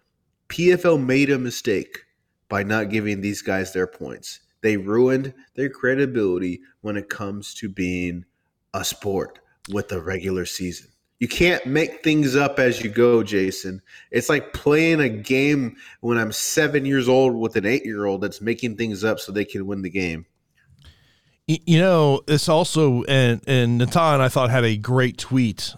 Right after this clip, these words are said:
Speaker 2: uh, over the, a-, after this was over, after the decision was made, and one of the people that he tagged was the guy who has been calling himself a fighter's advocate, that being Francis Ngannou. He said, "I'm very unsatisfied with the decision that was taken by P F L last night to favor Shane Burgos' entry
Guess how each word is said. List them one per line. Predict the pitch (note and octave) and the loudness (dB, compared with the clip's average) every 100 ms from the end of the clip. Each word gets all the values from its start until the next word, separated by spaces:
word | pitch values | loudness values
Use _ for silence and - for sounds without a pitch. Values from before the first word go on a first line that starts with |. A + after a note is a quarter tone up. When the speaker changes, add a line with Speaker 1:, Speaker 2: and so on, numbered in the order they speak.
| - | -6
Speaker 2:
uh, | G#2+ G#2+ | -2 -2
over | - B2 A#2 | 0 0 0
the, | G2+ | -2
a-, | - A2+ A2+ C3+ | -2 -4 -2 -4
after | C3+ C#3+ | 0 0
this | - | 0
was | B2 | 0
over, | A#2+ A#2 A2+ | 2 4 4
after | A2+ - | 2 2
the | A#2 | -2
decision | - C3 A#2 | 2 2 2
was | A2+ A2+ | -2 0
made, | A2+ A2+ A#2+ | 2 4 4
and | A2+ G#2 - - - | 2 -2 -10 -20 -2
one | B2+ F#3 | 2 4
of | |
the | F#3 | 2
people | - F#3+ E3+ | 2 4 4
that | E3+ D#3+ | 4 4
he | E3 | 4
tagged | A#3 A3+ G3 D#3+ | 4 4 4 4
was | E3 | 2
the | D#3 | 2
guy | D#3+ F#3+ | 2 4
who | E3+ E3+ D#3+ | 6 6 6
has | C#3+ D#3+ D3 | 4 0 2
been | E3 | 0
calling | - G#3 B3 | 2 2 4
himself | G#3 E3+ F#3 F3 F3 | 2 2 2 0 0
a | |
fighter's | D#3 G#3 G#3+ G3 | 0 2 4 2
advocate, | A#3+ C4+ G3 B2 - _ _ _ _ _ _ _ _ _ | 2 0 0 -2 -6 _ _ _ _ _ _ _ _ _
that | D#3 C#3 | -2 2
being | C#3 C3 B2 | 4 4 2
Francis | A#2 C#3+ B2 - A#2+ | 0 0 0 -2 0
Ngannou. | B2 F#3 D#3+ A2 - _ _ | 2 2 2 -2 -6 _ _
He | - | 0
said, | C3 D3+ C3+ | 2 4 2
"I'm | - C#3+ | 4 2
very | B2 F#3 A3+ A#3+ - _ C3+ | 4 4 4 2 -2 _ 0
unsatisfied | D#3+ F#3 F3+ D#3 C3+ - A#2+ B2 | 2 2 2 2 2 2 2 4
with | A#2 A#2+ | 2 0
the | A#2+ | 0
decision | A2+ - F#3+ C3+ B2 | 0 2 2 4 4
that | A#2 | 2
was | A2+ | 0
taken | - C#3+ C#3 D3 | 0 2 2 2
by | B2+ | 2
P | B2 C3 | 2 2
F | B2+ | 2
L | C#3 B2 | 2 2
last | A#2+ A#2 | 2 2
night | B2 A#2+ | 0 0
to | A#2 | -2
favor | - C3+ D3 C#3+ | 0 2 2 2
Shane | - D3+ C#3 | 2 2 4
Burgos' | C3+ C3 - | 2 2 0
entry | E3 D#3+ C3 B2 | 0 2 2 0